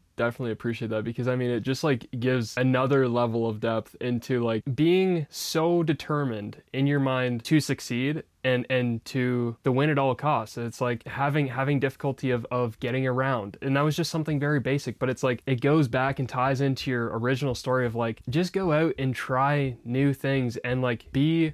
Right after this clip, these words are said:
okay with adventuring past your point of comfortability and just be okay with going out and,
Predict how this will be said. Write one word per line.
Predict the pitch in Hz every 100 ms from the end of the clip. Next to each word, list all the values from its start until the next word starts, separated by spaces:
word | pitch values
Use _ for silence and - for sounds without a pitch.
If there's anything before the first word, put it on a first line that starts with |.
| -
okay | 135 147 - 135 147
with | 135 127 120 -
adventuring | 135 131 127 139 139 147 135 123
past | - 123 127 - -
your | - 120 123
point | - 147 151 151
of | 127
comfortability | - 156 - 131 131 143 104 92
and | 113 120 120
just | 143 151
be | 147
okay | 151 - 135 139
with | 127 135
going | 131 143 123
out | 123 127 -
and, | 120 120 110